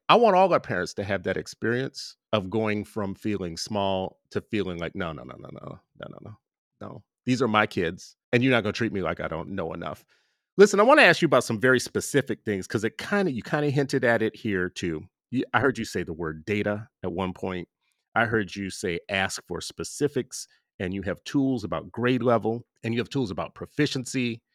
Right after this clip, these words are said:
These are all concepts, and these are all not always easy to understand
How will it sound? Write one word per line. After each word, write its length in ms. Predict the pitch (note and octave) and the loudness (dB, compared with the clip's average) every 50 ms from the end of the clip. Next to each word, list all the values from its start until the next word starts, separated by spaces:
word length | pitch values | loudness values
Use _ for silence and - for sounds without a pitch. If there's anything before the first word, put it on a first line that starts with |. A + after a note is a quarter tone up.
| _ _ _ _ _ _ _ _ _ - | _ _ _ _ _ _ _ _ _ -2
These 260 | B2+ D3+ F#3 F#3+ E3 | 0 0 2 2 4
are 140 | D#3+ D3 C3+ | 4 6 6
all 400 | C3 A#2+ A#2+ B2 A#2+ - _ _ _ - | 6 6 4 4 2 -2 _ _ _ -4
concepts, 760 | - D#3 C#3 B2 G#2 - - D#2+ F2 - - - - - - _ _ _ _ _ - | 0 2 2 2 0 -2 -6 -6 -6 -8 -8 -12 -12 -12 -16 _ _ _ _ _ -4
and 180 | - G#2 G2 G#2 | -2 -2 0 0
these 140 | G2+ G#2+ G2+ | -2 -2 0
are 160 | A2 G#2 G#2 G2 | 2 2 2 2
all 80 | G2 | 0
not 260 | G2 G2+ G#2 G2+ - - | 0 -2 -2 -2 -2 -2
always 380 | - G#2 G2+ G#2 G2+ F#2+ E2+ - - | -4 -4 -2 -2 -2 -2 -4 -8 -8
easy 240 | - G#2+ F#2+ F2 F2+ | -8 -8 -6 -6 -8
to 160 | - G2+ - | -8 -8 -8
understand 480 | F#2+ F#2 F2 - - C3 C3+ C#3 C3+ | -8 -8 -8 -8 -6 -4 -4 -4 -4